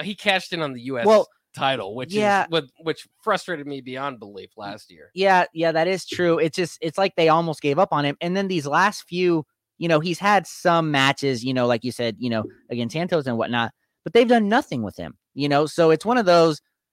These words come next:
Speaker 2: I think he just needs to go away, you know, go back to the drawing board once again with him. Um, 'cause he is, he's only, what, like, twenty-five years
Speaker 1: He's
Speaker 2: old?
Speaker 1: young,
Speaker 2: He's young.
Speaker 1: yeah. Good in-ring performer.
Speaker 2: Yeah, he, he's got the look, you know, that the W W E always wants. He, he can cut a promo like no other. You know, he's great at it.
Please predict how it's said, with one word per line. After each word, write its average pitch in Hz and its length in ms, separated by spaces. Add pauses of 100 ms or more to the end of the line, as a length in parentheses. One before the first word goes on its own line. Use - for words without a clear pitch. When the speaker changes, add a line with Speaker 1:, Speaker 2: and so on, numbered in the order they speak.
(160)
Speaker 2:
I - 60
think 175 220
he 196 80
just 180 160
needs 175 180
to 160 80
go 151 200
away, 131 460 (400)
you 127 140
know, 120 300 (680)
go 139 160
back 160 180
to 165 60
the 156 100
drawing 143 320
board 135 200
once 127 200
again 131 260
with 123 140
him. 120 300 (260)
Um, 120 360
'cause 151 280
he 220 260
is, - 260 (220)
he's 180 160
only, 196 160
what, 143 180
like, 104 160
twenty-five 143 520
years 127 140
Speaker 1:
He's 117 40
Speaker 2:
old? 143 140
Speaker 1:
young, 170 220
Speaker 2:
He's 165 60
young. 143 220
Speaker 1:
yeah. 147 220 (300)
Good 196 160
in-ring 180 320
performer. 170 520
Speaker 2:
Yeah, 165 180
he, 160 280
he's 131 240
got 147 280
the 202 120
look, 170 340
you 156 60
know, 147 160
that 147 180
the 143 60
W 135 180
W 143 180
E 147 40
always 143 200
wants. 139 360
He, 151 240
he 147 240
can 156 260
cut 208 220
a 185 40
promo 170 440
like 117 200
no 131 200
other. 135 280
You 127 140
know, 123 120
he's 131 200
great 165 240
at 117 160
it. 107 160